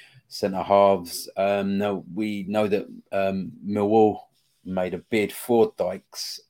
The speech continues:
um, which was turned down by Q P R. Um, although he's not a player that scores that many goals, he, I thought him not being there showed sort of his importance to the team.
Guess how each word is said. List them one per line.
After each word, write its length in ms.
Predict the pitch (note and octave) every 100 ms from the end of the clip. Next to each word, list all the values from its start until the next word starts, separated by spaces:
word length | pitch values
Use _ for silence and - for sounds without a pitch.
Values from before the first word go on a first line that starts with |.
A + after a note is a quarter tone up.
| F2+
um, 240 | F2 E2+
which 220 | E2+ - -
was 120 | F2
turned 280 | - F#2 E2
down 240 | F2+ F2
by 160 | D#2 D#2
Q 260 | - E2+ D2+
P 80 | E2
R. 220 | F#2 G#2+ _ _ _ - - _ _ _
Um, 500 | F#2+ G2+ G2+ G2+ G2 _ _ -
although 200 | C#3+ F3
he's 100 | E3
not 180 | C3+
a 40 | -
player 200 | C#3+ C3
that 100 | A#2
scores 360 | - - C3
that 160 | A2+ A2+
many 300 | A2+ A2+ G#2+
goals, 680 | A#2+ A2 F2+ F2 G#2+ - -
he, 320 | G#2+ G#2+ E2+ _ _ _ _ _ -
I 40 |
thought 320 | G2+ B2+ A2 - _
him 300 | - G#2+ G#2+
not 160 | G#2 -
being 240 | A2+ G2
there 100 | F2
showed 340 | - G2+ F#2+ -
sort 320 | - - G2
of 60 | E2 _ _
his 240 | G2+ G2
importance 540 | F#2 - F#2+ F2+ D#2+
to 240 | - C3 A2
the 80 | F2
team. 360 | - E2 E2